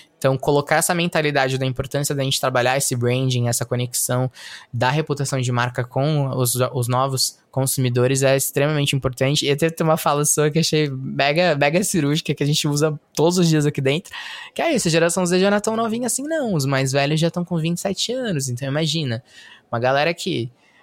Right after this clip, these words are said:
já constituiu família, já divorciou, tá com o nome na S P C Serasa. <laughs> Então, tem pessoas que tão conseguindo crédito, tão ascendendo carreira. Então, tá, até quando a gente trabalhou com o Itaú, é muito nessa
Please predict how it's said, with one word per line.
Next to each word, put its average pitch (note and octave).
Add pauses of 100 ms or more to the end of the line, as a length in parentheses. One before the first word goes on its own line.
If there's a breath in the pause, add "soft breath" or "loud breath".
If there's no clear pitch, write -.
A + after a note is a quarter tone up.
(160 soft breath)
já A#2+
constituiu B2+
família, C#3 (320)
já A2+
divorciou, A#2+ (760)
tá B2
com B2
o -
nome B2+
na B2
S -
P -
C C3
Serasa. D3+
<laughs> - (320 loud breath)
Então, D#3 (340 loud breath)
tem D3
pessoas D#3
que -
tão D3 (120)
conseguindo C#3+
crédito, E3
tão D3+
ascendendo C#3+
carreira. E3 (380 loud breath)
Então, - (240)
tá, C#3
até C#3
quando E3+
a E3+
gente E3
trabalhou C#3+
com D#3
o -
Itaú, C#3+
é F3
muito E3+
nessa F3+